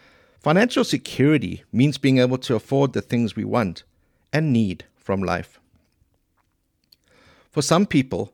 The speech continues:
this may mean a big house, nice car, luxury vacations, or an Ivy League education for their kids. For others, though, it may mean putting food on the table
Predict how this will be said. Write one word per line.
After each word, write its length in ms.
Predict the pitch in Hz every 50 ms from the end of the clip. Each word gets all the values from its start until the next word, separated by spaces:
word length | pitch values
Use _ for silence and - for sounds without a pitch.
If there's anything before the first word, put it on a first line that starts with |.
| _
this 200 | - 120 - -
may 120 | 143 135 131
mean 200 | 127 131 135 131
a 40 | 123
big 220 | 127 143 139 139
house, 460 | - 151 160 156 104 90 - - - _ _ _ _ _
nice 320 | - 95 98 110 113 -
car, 420 | - - - 180 170 139 90 78 - _ _ _ _ _ _ _ _ _ _ _ _
luxury 440 | - 107 - - - - 135 135 135
vacations, 720 | 131 147 147 - - 165 175 165 - - 90 87 - - -
or 140 | - 120 131
an 80 | 123 -
Ivy 320 | 90 110 120 131 131 131
League 240 | 123 131 127 120 120
education 640 | 120 117 - 127 - - 147 165 - - - 90 95
for 200 | - - 123 123
their 120 | 123 123
kids. 480 | - - - 175 147 101 - - - - _ _ _ _ _ _ _ _ _ _ _ _ _ _ _ _ _ _ _ _ _ _ _ _ _ _ _ _
For 140 | _ - 139 -
others, 340 | 170 208 226 190 120 -
though, 300 | - - 85 - - 135 - _ _ _ _ _ _ _
it 140 | 143 139 123
may 200 | 135 135 143 143
mean 280 | 143 143 143 143 139
putting 280 | 139 - 151 139 135 131
food 240 | - - 135 131 127
on 100 | 131 143
the 80 | 147
table 500 | 139 - 170 175 190 160 110 95 - -